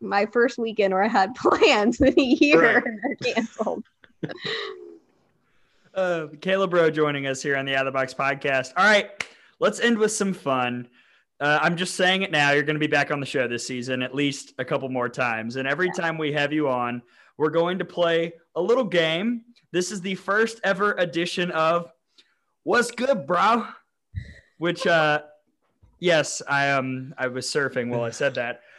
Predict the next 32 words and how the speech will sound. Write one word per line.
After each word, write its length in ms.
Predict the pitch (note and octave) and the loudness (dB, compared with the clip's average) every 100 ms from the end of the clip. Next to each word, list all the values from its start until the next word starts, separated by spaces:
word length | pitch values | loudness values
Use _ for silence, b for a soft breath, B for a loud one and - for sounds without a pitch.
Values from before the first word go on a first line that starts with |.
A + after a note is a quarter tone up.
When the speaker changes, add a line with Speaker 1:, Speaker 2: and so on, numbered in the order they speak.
| B | B
Speaker 3:
Uh, 140 | D#3+ D#3 | 0 4
Speaker 1:
Yeah, 100 | F#3+ | 4
Speaker 3:
th- 100 | G3 | 2
Speaker 1:
you 80 | A#3+ - | 0 4
totally 280 | A#3+ G#3+ | 6 6
sounded 260 | - G#3 F#3+ | 4 2 2
like 160 | F#3 F3 | 0 0
a 40 | |
West 280 | F3+ F#3 - | -2 -4 -4
Coaster 360 | F#3 F#3 F#3 | -6 -4 -6
there. 320 | E3+ - G3 - - D3+ | -4 -4 -6 -10 -16 0
Speaker 3:
Did 180 | F3+ G#3 | 2 4
Speaker 2:
Oh, 40 | |
yeah. 40 | |
Speaker 3:
I? 240 | A3+ A#3+ C#4 A#3 - - | 4 4 0 -4 -12 0
All 80 | E3 | 2
right, 220 | D3 C#3 | 2 0
Jen 260 | C#3+ F#3 F#3 | 0 0 0
Schroeder 400 | F3 D#3 D3+ C#3+ | 2 2 4 4
will 120 | C3+ | 2
have 160 | C3 | 0
to 100 | C3 | -2
confirm 440 | B2+ B2+ C3 B2+ A#2+ | -6 -4 -2 -2 -2
that. 420 | A#2+ - F#3+ C#3 | -6 -4 -6 -6
<laughs> 920 | - F3 - G3+ - C4 - - C4 - | -6 -6 -4 -8 -6 -10 -8 -12 -10 0
Speaker 1:
I 60 | |
don't 120 | A3 | 0
know 80 | G#3+ | 2
if 80 | G3+ | -2
she 140 | F#3+ | -4
will. 260 | F#3 - | -4 -2
<laughs> 80 | G#3+ | -2